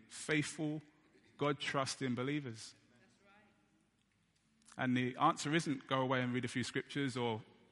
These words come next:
pull your, your bootstraps up. It's, it's a much deeper issue than that. Another time, I definitely would really love to, to, to, to share on that.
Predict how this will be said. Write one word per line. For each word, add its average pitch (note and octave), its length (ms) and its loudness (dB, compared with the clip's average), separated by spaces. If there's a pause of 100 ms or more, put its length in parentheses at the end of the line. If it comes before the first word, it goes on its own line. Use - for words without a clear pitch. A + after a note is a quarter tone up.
(180)
pull C#3+ 180 2
your, B2 140 4 (100)
your B2 120 -2
bootstraps B2 440 -2
up. - 140 -4 (360)
It's, - 200 -4
it's D3+ 100 -4
a D3 40 2
much D#3+ 180 -2
deeper D#3 240 4
issue D3 260 2
than A2+ 200 0
that. G2 120 0 (3000)
Another C3 220 4
time, B2+ 280 4
I A2+ 40 4
definitely C3 360 -2
would A#2+ 180 -2
really B2 180 -2
love A#2 200 0
to, A#2 140 -8 (360)
to, A#2 100 -10 (200)
to, G#2 180 -6 (600)
to A2 60 -4
share B2 280 2
on G#2 120 0
that. G2 160 -2